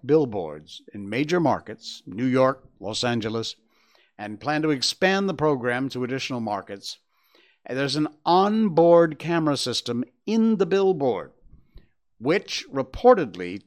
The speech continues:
taps into your mobile phone signals to analyze how well the billboard ad does its job by tracking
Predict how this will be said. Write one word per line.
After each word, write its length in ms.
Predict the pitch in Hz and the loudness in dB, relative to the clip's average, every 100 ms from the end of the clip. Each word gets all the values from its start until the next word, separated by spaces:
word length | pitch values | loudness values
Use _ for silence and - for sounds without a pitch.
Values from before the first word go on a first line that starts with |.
| - | -14
taps 540 | - 196 226 - - 381 | -6 -4 -6 -8 -10 -6
into 340 | 180 180 170 | -4 -4 -4
your 300 | 160 160 165 | 0 2 2
mobile 600 | 151 156 160 147 147 156 | 2 2 4 2 2 0
phone 400 | - 175 185 185 | 0 -2 0 -2
signals 680 | - 117 87 82 90 110 - _ _ _ | -4 -6 -6 -12 -14 -14 -16 _ _ _
to 200 | - - | -8 -4
analyze 640 | 151 165 156 143 143 151 - | -2 0 2 2 0 -2 -6
how 360 | - 127 143 | -8 -2 0
well 680 | 139 120 123 117 123 135 147 - | 0 0 0 0 -2 -4 -8 -10
the 100 | 123 | -6
billboard 480 | 120 117 107 113 110 | -2 -2 0 -2 -2
ad 400 | 104 101 104 92 | -4 -6 -8 -10
does 220 | 92 87 | -10 -10
its 220 | 117 - | -10 -10
job 540 | 113 151 190 135 92 95 | -6 0 2 0 -2 -4
by 140 | 104 | -6
tracking 680 | - - 131 123 131 123 | -6 -4 -4 -4 -8 -8